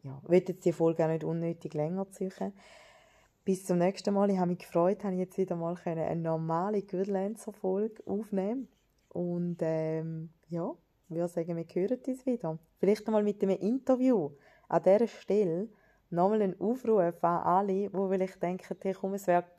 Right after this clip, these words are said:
cool, mal ein Interview zu machen. Ihr müsst euch null vorbereiten, ihr müsst auch nicht ein spezielles Thema haben, weil ich finde einfach so, ich könnte, glaub, mit jedem Mensch eine Podcast-Folge für Goodlancer aufnehmen, weil jeder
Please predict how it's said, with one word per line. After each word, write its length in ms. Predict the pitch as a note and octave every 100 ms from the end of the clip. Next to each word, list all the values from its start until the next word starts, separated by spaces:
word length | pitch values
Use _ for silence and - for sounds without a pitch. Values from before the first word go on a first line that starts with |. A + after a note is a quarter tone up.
| -
cool, 240 | F#3 F#3+ F3+
mal 160 | E3+
ein 80 | E3
Interview 640 | E3+ E3+ E3+ E3+ E3+ D#3 E3
zu 160 | - E3+
machen. 440 | D#3+ G3+ - A3 C4 - - -
Ihr 120 | F3+
müsst 200 | F3+ F#3
euch 180 | F3+ F3+
null 280 | F3+ F#3+ G3+
vorbereiten, 800 | G3 F3+ F#3+ F#3 F3 F3 - -
ihr 80 | F3
müsst 220 | F3 F3
auch 200 | E3 E3 - - - - _ _
nicht 340 | - F3+ F3 -
ein 40 |
spezielles 680 | - F3+ F3+ E3+ F3+ F3+ -
Thema 400 | F3+ F3 F#3+ F3+
haben, 300 | F3+ F3+ - - - -
weil 440 | - F3 E3+ F3 - _ _
ich 140 | F3+ F3
finde 180 | F#3+
einfach 240 | F#3 G3 F#3+
so, 320 | - F3+ F3 - _ _ _
ich 100 | F#3
könnte, 220 | - G3 F#3+
glaub, 120 | F3
mit 240 | E3+ E3+
jedem 460 | D#3+ E3+ F3+ F#3 F3
Mensch 640 | D#3+ E3 E3 E3 E3+ - - _
eine 100 | -
Podcast-Folge 1000 | - E3+ F3 - E3+ E3 - - E3 D#3+
für 120 | -
Goodlancer 760 | D#3+ E3 E3 E3 D#3+ D#3+ E3 -
aufnehmen, 600 | E3+ F3 - D#3 E3 E3+ - _ _ _
weil 260 | E3 E3+ E3
jeder 600 | D#3 E3 F3+ E3+ E3